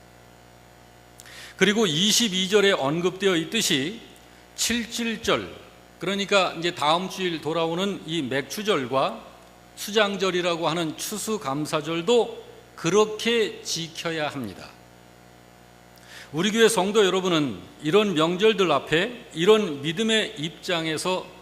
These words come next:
지키는 성도가 되시기를 주님의 이름으로 축원합니다. 예.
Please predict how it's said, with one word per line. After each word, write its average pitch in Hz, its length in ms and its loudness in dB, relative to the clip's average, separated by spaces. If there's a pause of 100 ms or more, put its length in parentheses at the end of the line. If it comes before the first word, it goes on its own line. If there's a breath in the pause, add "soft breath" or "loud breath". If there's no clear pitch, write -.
지키는 185 920 -4
성도가 156 500 -4
되시기를 147 420 -4
주님의 139 340 -4
이름으로 131 380 -4
축원합니다. 135 600 -4 (760)
예. 95 160 -12